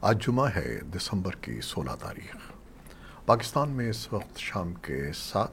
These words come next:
بھارت میں ساڑھے سات، اور یہاں ہمارے اسٹوڈیوز کی گھڑیوں میں صبح کے نو بج رہے ہیں۔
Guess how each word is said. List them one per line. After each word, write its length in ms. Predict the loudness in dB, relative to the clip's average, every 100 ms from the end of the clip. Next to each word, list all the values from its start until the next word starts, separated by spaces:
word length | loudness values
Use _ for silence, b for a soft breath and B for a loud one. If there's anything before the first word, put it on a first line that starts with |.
| -6
بھارت 440 | -2 0 0 -4 -6
میں 160 | -4
ساڑھے 320 | -4 -2 -2
سات، 240 | 0 0 0 -2 B B B B -2
اور 140 | 0
یہاں 300 | 4 4 4
ہمارے 260 | 4 4 2
اسٹوڈیوز 540 | 2 0 0 0 -2
کی 140 | -2 0
گھڑیوں 260 | 0 0
میں 100 | 0
صبح 320 | -2 -2 -2 -4
کے 120 | -6
نو 240 | -4 -2 -4
بج 200 | -6 -10
رہے 200 | -10 -10
ہیں۔ 340 | -12 -12